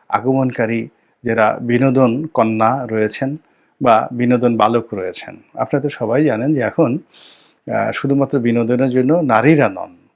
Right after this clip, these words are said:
পুরুষরাও এখন বিনোদন, আহ, দিয়ে থাকেন। এবং এই সকল বিনোদন কর্মীদেরকে আপনি ফুটপাতে পাবেন,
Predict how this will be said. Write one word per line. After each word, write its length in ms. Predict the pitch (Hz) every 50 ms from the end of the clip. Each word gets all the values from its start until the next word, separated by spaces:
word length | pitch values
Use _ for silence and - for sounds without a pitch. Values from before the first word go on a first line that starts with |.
| _ -
পুরুষরাও 680 | 143 147 165 160 - - - 160 123 113 135 180 226 - _ _ - - -
এখন 360 | 117 - - 127 117 131 - - _ _ _ _ _ _ _ _
বিনোদন, 680 | - - 120 120 120 120 117 110 117 110 110 107 104 - - _
আহ, 180 | _ - 117 113
দিয়ে 300 | 110 110 123 135 139 123
থাকেন। 380 | - - - - - 87 90 - _ _ _ _ _ _ _ _ _ _
এবং 480 | - - - - 120 117 120 117 113 117
এই 60 | -
সকল 300 | - - 127 - 131 120
বিনোদন 360 | 117 123 123 131 123 131 123
কর্মীদেরকে 540 | 117 - 131 120 120 120 113 117 113 - 117
আপনি 300 | 110 - 127 117 110 107 - _ _ _ _ _ _ _
ফুটপাতে 440 | - 131 - - 127 123 - 127 110
পাবেন, 400 | 120 110 107 117 110 110 117